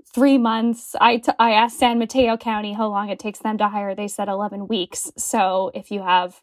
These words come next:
a nurse who wants a job in San Mateo County, she probably wants to get it in eleven weeks instead of eight months. So that makes it hard for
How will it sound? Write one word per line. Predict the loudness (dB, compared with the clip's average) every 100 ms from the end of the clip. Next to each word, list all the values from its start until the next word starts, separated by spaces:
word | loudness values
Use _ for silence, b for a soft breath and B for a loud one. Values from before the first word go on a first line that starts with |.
| -10
a |
nurse | -8 -6 -8 -8
who | -8
wants | -6 -8
a | -2
job | 4 4 2
in | -6
San | -8 -10
Mateo | -8 -6 -6
County, | 2 4 4 0
she | -2 -8
probably | 0 2 2 0 -6 b b b
wants | 2 2 4
to | 4
get | 6 4
it | 2 -4 -2
in | 0
eleven | 4 2 2 -4
weeks | -4 -6 -8
instead | -14 -2 0 0
of | -4
eight | -8 -4
months. | -2 -2 -4 -14 -18 B B
So | 2 6 6 2 4
that | 4 4
makes | -4 -6
it | -4
hard | -2 -2 -6
for | -4 -4 -2 -4 -4